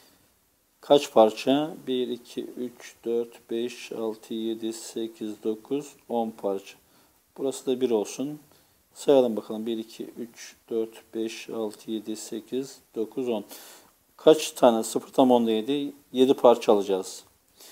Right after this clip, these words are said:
Sıfır tam onda yedi ne demek? Yedi bölü on demek. Alalım, yedi parça alalım. Bir, iki,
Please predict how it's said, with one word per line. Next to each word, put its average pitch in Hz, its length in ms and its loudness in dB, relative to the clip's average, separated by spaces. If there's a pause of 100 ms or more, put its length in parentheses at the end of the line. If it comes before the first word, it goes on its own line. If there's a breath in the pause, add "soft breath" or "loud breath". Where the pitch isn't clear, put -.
(300 loud breath)
Sıfır - 360 4
tam 156 260 8
onda 143 240 6
yedi 135 280 6
ne 135 120 0
demek? 123 420 2
Yedi 120 260 0
bölü 123 120 4
on 117 160 6
demek. 98 420 -4 (3750 loud breath)
Alalım, 156 380 8
yedi 139 180 0
parça 123 380 6
alalım. 104 280 4 (760)
Bir, 127 140 -8
iki, 120 520 -8